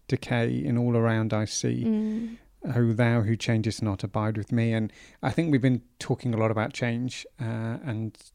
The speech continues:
Speaker 1: and having to adapt a lot about change.
Speaker 2: Mm.
Speaker 1: Uh, and there's that core to God's unchanging.
Speaker 2: Yeah.
Speaker 1: Uh, and,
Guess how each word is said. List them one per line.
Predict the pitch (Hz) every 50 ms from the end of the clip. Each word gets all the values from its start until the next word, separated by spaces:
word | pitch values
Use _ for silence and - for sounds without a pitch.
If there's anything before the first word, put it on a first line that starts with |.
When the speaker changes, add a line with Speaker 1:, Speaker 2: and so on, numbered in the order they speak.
| _ _ -
Speaker 1:
and | 127 117 107
having | - 123 113 120 110
to | - -
adapt | 110 - 120 117 - - -
a | -
lot | 117 113 110 110
about | 107 113 110 - - - _ -
change. | - - 127 120 123 - 139 131 - - - - -
Speaker 2:
Mm. | 254 240 233 226 226 233 233
Speaker 1:
Uh, | 113 107 107 107 113 - 196
and | 143 117 113 113 107 -
there's | 127 113 98 -
that | 127 113 - - - - _
core | - - - 127 117 110 110 104 - - -
to | 120 107 101 - _ _ _ _ _ _ _ _ _ _ _ _
God's | - 107 101 101 - 113
unchanging. | 104 101 98 - - - 107 104 107 110 107 - 127 117 - - - 127 - - _ _ -
Speaker 2:
Yeah. | 254 226 208 214 214
Speaker 1:
Uh, | 131 110 107 107 107 107 107 110 - - - 120
and, | 113 107 104 101 101 101 - -